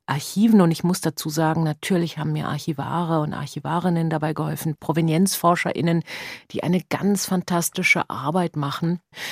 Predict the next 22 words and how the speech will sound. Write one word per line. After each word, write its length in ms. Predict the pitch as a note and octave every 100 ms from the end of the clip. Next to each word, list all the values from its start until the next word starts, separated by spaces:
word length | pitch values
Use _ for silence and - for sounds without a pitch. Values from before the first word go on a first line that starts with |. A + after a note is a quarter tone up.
| - -
Und 140 | F3
manche 340 | E3 E3+ G#3 G3
dieser 240 | F#3 F3+
Listen 400 | F3 F3+ - F3
konnte 300 | - F#3 F3+
ich 180 | C#3+ D#3+
auch 100 | D#3
erst 240 | - E3
einmal 200 | D3 E3
gar 160 | C#3+ C#3
nicht 140 | F#3+
interpretieren. 720 | - F#3 F3+ F3+ - G#3 B3 E3
Da 100 | C#3
waren 140 | D3+
manchmal 400 | D#3 E3+ - D#3+
nur 160 | E3 D#3+ -
Zahlen 640 | - D#3 F#3+ G3+ F3+ D#3+ - - - -
eingetragen 840 | E3 D#3 - - C#3 D3 D3 D#3
und 120 | D3+
vermerkt 560 | - C#3 C3 C3+ D3 -
in 180 | F#3+ F#3+
Tabellen, 840 | E3 D3+ C3 C3 E3 E3+ D#3 D3